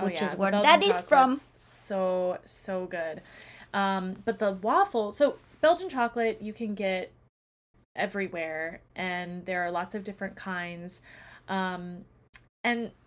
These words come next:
Speaker 1: they range from cheap, get 'em at the grocery store to much more expensive.
Speaker 2: Right.
Speaker 1: Go to, like, the kind of boutique chocolate, chocolateries. Um, but the waffles, there are two different kinds of waffles. There's the Brussels waffle, and then there's the Liège waffle. Liège is another city in Belgium.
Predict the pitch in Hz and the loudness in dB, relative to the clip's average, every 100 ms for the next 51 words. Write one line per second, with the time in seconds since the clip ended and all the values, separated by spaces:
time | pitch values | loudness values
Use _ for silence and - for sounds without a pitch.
0 | - 214 294 247 233 226 - 214 202 196 | -16 0 0 2 0 -2 -4 -4 -4 -4
1 | 202 202 - - - - - 226 202 - | -6 -8 -12 -20 -20 -14 -6 -6 -6 -14
2 | _ - - _ - 220 202 202 196 202 | _ -20 -20 _ -2 0 0 -2 -4 -4
3 | 190 208 208 - 190 185 190 - 202 185 | -4 -4 -8 -6 -4 -4 -4 -6 -4 -4
4 | 180 180 - - 190 190 196 185 - - | -6 -8 -12 -8 -8 -6 -8 -8 -10 -4
5 | 196 160 160 165 190 190 190 180 180 202 | -2 0 -2 -2 -2 -2 0 -2 -4 0
6 | 190 190 190 202 185 190 185 - 190 - | 0 0 -4 -6 -6 -6 -8 -8 -10 -8
7 | 185 180 208 - _ - 208 202 208 - | -8 -8 -14 -18 _ -12 -10 -8 -12 -10
8 | 202 185 180 190 - - - - - - | -10 -8 -8 -10 -12 -18 -20 -20 -20 -6
9 | 202 196 190 185 185 _ _ _ - - | -2 0 0 -4 -8 _ _ _ -18 -4
10 | 226 233 208 226 277 240 208 208 196 196 | -2 2 4 6 4 2 -2 0 -2 -2
11 | 247 269 269 240 226 202 202 190 196 190 | -6 -6 -6 -6 -6 -4 -4 -4 -6 -8
12 | - 190 190 196 196 240 247 240 233 254 | -10 -10 -6 -4 -2 -4 0 -2 -2 -4
13 | 208 202 190 190 196 196 190 185 185 - | -4 -6 -6 -8 -4 -2 -2 -2 -4 -6
14 | 165 160 170 175 175 185 190 180 170 175 | -10 -8 -10 -8 -6 -6 -8 -10 -10 -10
15 | - 190 170 170 165 156 156 131 | -8 -8 -8 -10 -10 -10 -10 -12